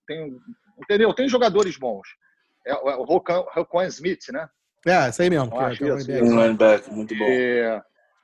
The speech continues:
Speaker 1: mas assim, o que acontece? Terceiro ano do, do, do Mitchell Trubisky. Cara, muito inconsistente, é, não passa confiança nenhuma. Os caras já perceberam, eles, se eu não me engano, eles já, já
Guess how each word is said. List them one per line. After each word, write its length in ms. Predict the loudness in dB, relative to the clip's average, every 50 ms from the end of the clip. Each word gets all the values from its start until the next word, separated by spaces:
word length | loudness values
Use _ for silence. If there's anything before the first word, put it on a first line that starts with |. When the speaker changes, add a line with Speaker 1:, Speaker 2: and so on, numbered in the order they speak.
| _ _
Speaker 1:
mas 200 | -4 -4 -4 -4
assim, 360 | -6 -8 -10 -10 -8 -8 -10
o 760 | -12 _ _ _ _ _ _ _ _ _ _ _ _ _ _
que 80 | -6 -4
acontece? 440 | -2 0 -2 0 0 0 -2 -2 -2
Terceiro 360 | -8 -8 -4 -2 -2 0 0
ano 220 | 0 0 0 0 0
do, 300 | 0 0 0 -2 -4 -4
do, 260 | -4 -2 -2 -4 -4 -6
do 100 | -8 -8
Mitchell 280 | -8 -10 -8 -8 -10 -6
Trubisky. 600 | -6 -6 -6 -4 -6 -6 -6 -8 -10 -12 -14 -14 _ _ _ _ _
Cara, 380 | 0 2 2 4 2 2 0 -4 -8 _ _ _ _ _ _ _
muito 340 | -10 -4 0 0 2 2 0
inconsistente, 840 | -2 -2 -4 -4 -4 -10 -10 -6 -4 -4 -4 -4 -8 -10 -12 -14 -14 _ _ _ _ _ _ _ _
é, 720 | -6 -4 -2 -2 0 0 0 0 0 0 -2 -4 -8 -10 -12
não 160 | -12 -12 -4 -2
passa 180 | -2 -2 -2
confiança 460 | -2 -4 -4 -2 -2 -4 -4 -2 -2
nenhuma. 480 | -4 -4 -4 -6 -6 -6 -6 -6 -8 -8 -10 _ _ _ _ _
Os 60 | -2
caras 200 | 0 0 0 0
já 80 | -2
perceberam, 680 | -2 -2 -4 -2 -2 -4 -2 0 0 0 0 0 0 -4
eles, 220 | -6 -6 -8 -10 -12
se 120 | -6 -4
eu 40 | -2
não 80 | -2 0
me 80 | -2 0
engano, 200 | 0 0 0 0
eles 100 | -2 0
já, 280 | 2 4 4 2 0 -4 -10 -6
já 380 | -4 -2 -2 0 -2 -4 -6